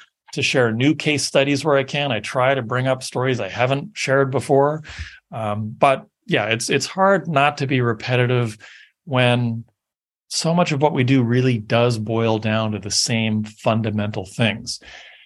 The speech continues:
Um, I got asked to not deliver it on a weekend.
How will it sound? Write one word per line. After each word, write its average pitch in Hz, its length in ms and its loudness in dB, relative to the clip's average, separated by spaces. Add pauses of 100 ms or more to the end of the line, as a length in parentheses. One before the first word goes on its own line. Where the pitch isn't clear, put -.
(540)
Um, 131 480 2
I 139 140 0
got 151 120 2
asked 156 520 0 (460)
to - 120 -8
not 160 320 2
deliver 147 400 2
it 139 40 2
on 135 120 2
a 127 40 0
weekend. 175 600 -2